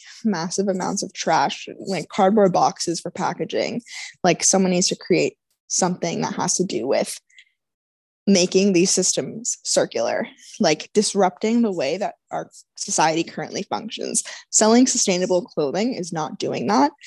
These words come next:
So I'm, like, very much for the do not, like, if you're going to shop, obviously shop from sustainable or, like,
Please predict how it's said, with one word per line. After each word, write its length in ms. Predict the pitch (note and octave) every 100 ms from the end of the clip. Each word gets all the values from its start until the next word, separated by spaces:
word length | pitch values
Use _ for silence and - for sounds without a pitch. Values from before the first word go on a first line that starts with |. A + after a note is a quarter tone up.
| - -
So 120 | - G3
I'm, 200 | E3+ F#3
like, 220 | F3+ F3+
very 340 | F#3+ F3 F3+
much 420 | F3+ D#3 - - -
for 280 | F3 E3 F3
the 140 | F3
do 200 | F3+ G3
not, 280 | F3+ D3+ -
like, 300 | E3+ E3 - - - -
if 120 | G3
you're 80 | B3+
going 280 | G3+ F#3 A#3
to 80 | E4+
shop, 340 | - D#3+ D#3
obviously 520 | - E3+ E3+ E3+ - F3
shop 260 | D#3 D3+
from 220 | - E3 E3+ - -
sustainable 760 | G3+ - C#4 D4+ C#4+ C#4+ C#4 -
or, 160 | G3 F3
like, 240 | E3 E3